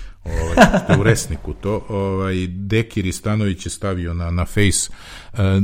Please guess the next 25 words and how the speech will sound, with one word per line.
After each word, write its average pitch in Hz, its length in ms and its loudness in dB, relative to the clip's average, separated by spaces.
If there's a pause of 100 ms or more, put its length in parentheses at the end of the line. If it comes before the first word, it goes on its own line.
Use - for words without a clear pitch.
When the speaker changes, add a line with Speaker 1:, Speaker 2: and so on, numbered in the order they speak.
(140)
Speaker 1:
ako 95 340 4
niste 113 300 4
znali, 107 380 8
od 98 100 6
dve 104 160 4
hiljade 104 360 4
osamnaeste 101 600 6
godine 98 600 6
u 92 140 4
Beogradu, 92 560 8
znači 82 340 0
u 85 80 0
gradu 98 380 4
Beogradu, 92 500 4
pošto - 360 2
je 85 140 2
Resnik 90 400 2
deo 92 160 4
opštine 90 400 6
Rakovica, 120 640 0 (760)
a, 101 100 -2
postoji - 520 6
ulica 98 600 0
Denisa 95 500 4
Ričija. - 420 -2